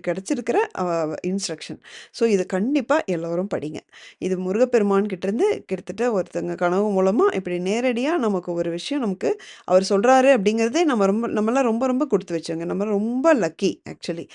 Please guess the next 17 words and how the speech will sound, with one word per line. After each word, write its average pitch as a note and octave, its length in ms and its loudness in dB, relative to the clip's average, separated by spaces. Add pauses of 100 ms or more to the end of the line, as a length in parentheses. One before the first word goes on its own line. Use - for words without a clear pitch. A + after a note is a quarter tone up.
(240)
நம்ம F#3 400 2
ஆர் G3 200 4
எஸ் G#3 160 -2
எம் G3 120 -2
குடும்பத்தை F#3 420 0
அவர் G3 360 2
தொடர்ந்து A3+ 440 0
வழி G#3 200 2
நடத்திட்டு G3 420 -2
இருக்காரு F#3+ 240 2
அப்படிங்கிறதுக்கு G3 500 0
இதை A#3+ 240 2
விட C#4 220 2
வேற G3+ 260 4
ஒரு F3 140 0
சாட்சி F3 360 -6
தேவையில்லை. F3 640 0